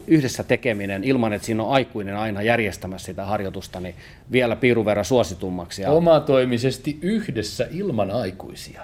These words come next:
Speaker 1: Kyllä. Nautitaan siitä, että suomalaisessa yhteiskunnassa lapset ja nuoret uskaltaa vaikka päästää tonne ulos. Kaikissa maissa sekään ei ole mahdollista, mutta et en-, ennen kaikkea nyt niinku tää ahkeruusarvona, tää lapsi ymmärtää sen, että,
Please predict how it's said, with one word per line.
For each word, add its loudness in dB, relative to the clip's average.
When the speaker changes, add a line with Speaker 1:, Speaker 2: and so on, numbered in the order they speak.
Speaker 1:
Kyllä. 4
Nautitaan 4
siitä, 2
että -2
suomalaisessa 2
yhteiskunnassa -2
lapset 0
ja -2
nuoret 2
uskaltaa 0
vaikka 0
päästää 2
tonne -6
ulos. -4
Kaikissa 2
maissa 0
sekään 2
ei 2
ole 2
mahdollista, 0
mutta -4
et -8
en-, 4
ennen 4
kaikkea 2
nyt 0
niinku -4
tää 0
ahkeruusarvona, -2
tää 0
lapsi 0
ymmärtää -2
sen, -6
että, -8